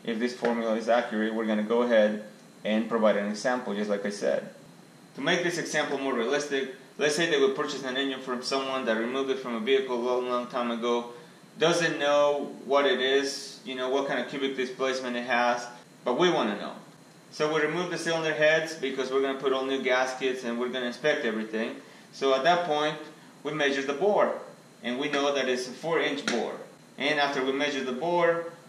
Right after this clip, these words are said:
then we measure the stroke of the piston, and we see that it's a three point four eight stroke. So with that in mind, we're gonna use our formula and see how accurate it is. So the pi divided by four ends up being zero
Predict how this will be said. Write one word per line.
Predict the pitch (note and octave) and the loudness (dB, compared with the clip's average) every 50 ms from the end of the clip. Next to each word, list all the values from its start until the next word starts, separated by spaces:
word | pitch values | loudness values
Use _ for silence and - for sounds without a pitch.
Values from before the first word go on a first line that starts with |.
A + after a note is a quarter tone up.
| - - | -10 -6
then | B2 C3+ C3 | -4 -2 -2
we | B2+ C3 | -2 -2
measure | C3+ C#3+ C#3+ C#3 C3+ A#2 | 0 0 0 0 0 -2
the | A2 A#2+ | -2 -4
stroke | - - E3 E3+ E3 E3 | -4 -2 0 0 0 0
of | D#3 D3 | -2 -4
the | C#3 | -4
piston, | - D#3+ D#3+ D#3 D#3+ - D#3+ D#3 D3+ D3 - - - - - - - | -4 -4 -4 -4 -4 -4 -4 -4 -4 -6 -8 -12 -16 -18 -20 -12 -8
and | B2 C3 C3+ | -6 -2 0
we | C#3 | 0
see | C3+ - D3+ D3 C3+ | 0 0 0 0 0
that | C3 C3 B2 | 2 0 0
it's | A2 - | 0 -2
a | A#2+ | -4
three | G#2+ - C3+ C#3+ C3+ | -4 -2 -2 -2 -2
point | C#3 C#3 C3 B2 A#2 | -2 -4 -6 -6 -6
four | - B2 A#2+ A2+ A2 | -6 -4 -4 -2 -2
eight | G#2 G#2 G2+ G#2 | 0 -2 -2 -2
stroke. | - - - C#3 D#3 C#3+ - - - - - - - - - - - - | -4 -4 -4 -2 -2 -2 -2 -6 -8 -14 -18 -20 -20 -20 -20 -20 -20 -14
So | - - A#2+ A#2 | -6 -4 -2 -2
with | A#2+ - | 0 2
that | D#3+ F3+ F3+ D#3 | 4 4 4 4
in | C#3+ C#3 | 2 0
mind, | C#3 C3+ C3+ D3 D3 C#3 | 0 0 0 -2 -2 -2
we're | C3+ C3+ C3+ | -4 -2 -2
gonna | C#3 C#3 C3+ | -2 -2 -2
use | C3 C3+ C#3 C3+ C3 | 0 0 -2 -2 -2
our | B2 | -4
formula | - - D#3+ F#3+ G3 F3+ D3 C#3+ C#3 C#3+ D3+ - - - - | -6 -2 0 2 2 2 0 0 0 2 0 0 0 -4 -4
and | C3 C3+ C3+ | -6 -4 -6
see | C3+ - B2+ B2+ C3+ | -6 -6 -6 -4 -2
how | C3+ C#3 A#2+ A2 A2+ A2+ | 0 2 2 4 2 2
accurate | - - B2 A#2+ B2 B2+ B2+ | 0 0 0 0 0 0 2
it | F#3 G3 | 2 2
is. | E3+ - - - - - - - - - - - - - - - | 2 0 -2 -6 -10 -14 -18 -20 -20 -20 -20 -20 -20 -20 -18 -6
So | - C3 C3 C3+ C3 C3 C3 C3 C3 - - - - - - - - - - - | -2 0 0 2 2 2 0 -2 -4 -8 -14 -20 -20 -20 -20 -20 -20 -20 -10 -6
the | B2 A#2 | -6 -4
pi | - - G3 G3+ A3 G3 | 0 2 4 6 6 6
divided | F3 E3 E3 E3+ E3+ D#3+ D3 C3+ | 4 4 4 4 4 4 4 4
by | C3+ B2+ | 2 0
four | - - - F#3 G3+ E3+ C3+ B2+ B2 - - - - - - - - - - - - - | 0 0 2 2 4 6 6 6 4 4 2 0 -6 -10 -14 -20 -20 -20 -20 -20 -8 -6
ends | C3+ C#3+ C#3+ - | -4 -4 0 2
up | D3+ C#3+ C#3+ C#3+ | 4 4 4 2
being | C#3 C#3+ C#3 C3+ | 0 0 0 0
zero | C3+ D3 F3 F3 | 0 0 0 0